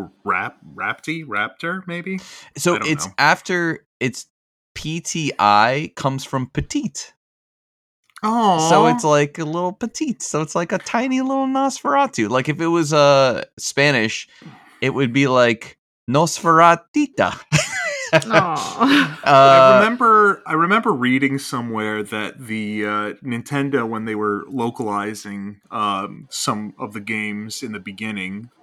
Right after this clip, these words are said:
Speaker 1: they gave a lot of leeway to, uh, the French, uh, localization guy because, um, he really wowed them in his, uh, I guess, interview. So they were like, "Ah, he's got this."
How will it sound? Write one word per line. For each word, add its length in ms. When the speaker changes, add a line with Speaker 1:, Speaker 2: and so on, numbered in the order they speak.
Speaker 1:
they 240
gave 320
a 80
lot 420
of 100
leeway 680
to, 600
uh, 280
the 280
French, 640
uh, 360
localization 1080
guy 400
because, 760
um, 580
he 260
really 500
wowed 600
them 420
in 220
his, 680
uh, 260
I 40
guess, 200
interview. 800
So 220
they 120
were 120
like, 260
"Ah, 180
he's 220
got 440
this." 500